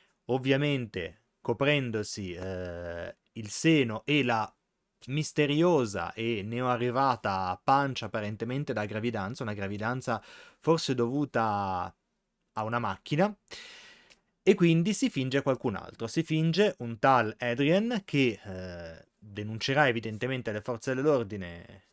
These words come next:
di essere appunto quel ragazzo scomparso tanti anni prima. Questo porterà il padre del vero Adrian, Vincent, interpretato da Vincent Lindon,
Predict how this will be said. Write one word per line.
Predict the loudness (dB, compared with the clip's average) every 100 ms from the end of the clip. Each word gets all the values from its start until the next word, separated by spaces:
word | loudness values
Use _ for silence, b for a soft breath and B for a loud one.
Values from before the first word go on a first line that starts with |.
| _
di | -10
essere | -10 -8 -8 -10
appunto | -6 -6 -6 -8
quel | -8
ragazzo | -6 -4 -6 -8
scomparso | -12 -2 0 0 -4 -6
tanti | -4 -2 -2
anni | 0 -2
prima. | -2 -2 -2 -4 -8 b b b b b
Questo | 0 2 2
porterà | 0 2 4 4 2
il | -2 2
padre | 4 4 0 -4 -10 _
del | _ -10
vero | -2 2 4
Adrian, | 4 4 4 4 2 0 -2 -4
Vincent, | -8 -6 -6 -2 -2 -2
interpretato | -8 -8 -8 -2 -2 -2 -4
da | -6
Vincent | -8 -10 -8 -4
Lindon, | -2 2 2 2 -2